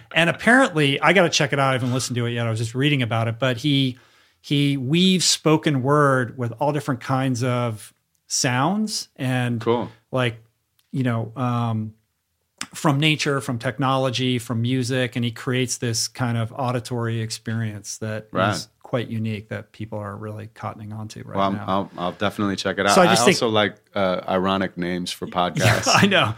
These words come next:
Speaker 2: Have you heard George's podcast?
Speaker 1: That's a
Speaker 2: It's
Speaker 1: great,
Speaker 2: perfect,
Speaker 1: that's a
Speaker 2: right?
Speaker 1: great name,
Speaker 2: I know,
Speaker 1: you
Speaker 2: it's
Speaker 1: know?
Speaker 2: very cheeky.
Speaker 1: Yeah.
Speaker 2: Um, but it's to your point of, of this medium being pushed forward and given, like, a modern veneer. You know, it's
Speaker 1: Yeah.
Speaker 2: like,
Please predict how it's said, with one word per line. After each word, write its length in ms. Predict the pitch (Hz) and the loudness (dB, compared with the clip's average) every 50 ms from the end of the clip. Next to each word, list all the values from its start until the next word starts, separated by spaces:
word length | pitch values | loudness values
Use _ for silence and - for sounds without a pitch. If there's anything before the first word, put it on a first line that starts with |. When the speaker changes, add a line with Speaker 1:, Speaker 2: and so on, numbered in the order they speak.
| - - - | -10 -8 -2
Speaker 2:
Have 180 | - 160 151 151 | 0 0 2 2
you 120 | 151 135 | 2 4
heard 200 | 127 147 147 139 | 4 4 4 2
George's 380 | 117 127 127 131 123 123 123 - | 2 0 0 0 0 0 -2 -4
podcast? 300 | - 127 113 117 117 113 | -2 -2 -2 -2 -2 0
Speaker 1:
That's 240 | 120 123 104 107 104 | 0 0 2 2 2
a 20 | 104 | 0
Speaker 2:
It's 60 | - | 0
Speaker 1:
great, 240 | - - 202 202 196 | 2 2 4 6 8
Speaker 2:
perfect, 340 | - 269 262 269 170 127 113 | 8 8 6 6 2 0 2
Speaker 1:
that's 140 | 113 131 131 | 2 4 4
a 40 | |
Speaker 2:
right? 160 | 135 151 190 233 | 6 6 6 4
Speaker 1:
great 200 | - - 95 90 | 4 0 -2 -2
name, 180 | 92 92 92 - | -4 -4 -2 -2
Speaker 2:
I 120 | 135 131 | 0 2
know, 100 | 139 143 | 2 2
Speaker 1:
you 60 | 131 | 2
Speaker 2:
it's 80 | 123 113 | 2 0
Speaker 1:
know? 60 | 113 | 0
Speaker 2:
very 200 | 120 135 127 127 | 0 2 0 0
cheeky. 500 | 123 - - 127 113 - 117 104 104 - - - - - - - - - | 0 -2 -2 -4 -2 -2 -4 -6 -6 -8 -14 -18 -16 -14 -14 -14 -4 0
Speaker 1:
Yeah. 240 | - - 156 156 147 | 2 4 6 6 4
Speaker 2:
Um, 200 | 143 139 135 135 _ _ _ _ _ _ _ _ _ _ _ _ _ - | 2 0 -4 -10 _ _ _ _ _ _ _ _ _ _ _ _ _ 4
but 120 | 170 165 160 | 4 4 4
it's 140 | 139 - | 2 0
to 120 | - - 214 | 2 4 6
your 140 | 185 175 160 | 6 6 4
point 520 | 175 - - 208 214 196 170 151 151 - _ - | 4 2 4 6 6 6 6 4 0 -2 _ 0
of, 520 | 160 143 139 135 131 131 127 113 113 - - _ _ _ _ _ _ _ _ _ _ _ | 4 4 6 6 4 2 0 -2 -4 -10 -16 _ _ _ _ _ _ _ _ _ _ _
of 280 | - 143 135 131 117 117 | 2 4 4 4 4 2
this 200 | 139 135 - - | 2 2 2 0
medium 840 | 131 135 143 151 143 143 139 135 131 127 123 123 117 113 113 113 - _ _ _ _ _ _ _ _ _ _ _ _ | 0 2 2 2 2 4 4 4 4 2 2 0 0 -2 -4 -6 -10 _ _ _ _ _ _ _ _ _ _ _ _
being 220 | - 139 135 127 123 | 0 2 2 2 0
pushed 380 | 123 - - 147 139 - - - | 0 2 2 4 4 2 0 -2
forward 720 | - - 151 147 151 147 143 131 120 117 117 113 110 110 113 - | -2 0 2 4 6 6 6 4 2 2 2 2 0 -2 -2 -4
and 240 | 143 120 117 113 | -2 -2 -2 -2
given, 540 | 113 139 135 127 123 131 127 120 120 120 - - | 0 2 2 2 2 2 2 2 0 -2 -4 -6
like, 240 | 123 123 123 113 - | -4 -4 -4 -2 -2
a 60 | 123 | 0
modern 460 | 117 117 120 117 117 113 117 113 110 | 0 2 2 2 2 2 0 0 -2
veneer. 560 | 98 110 110 107 113 113 110 104 110 117 - _ | -2 -4 -4 -4 -2 -4 -4 -4 -8 -12 -14 _
You 120 | - 123 117 | -6 -2 0
know, 80 | 120 | 0
it's 100 | 117 80 | 0 2
Speaker 1:
Yeah. 60 | - | 2
Speaker 2:
like, 220 | 135 120 - - | 2 0 0 -6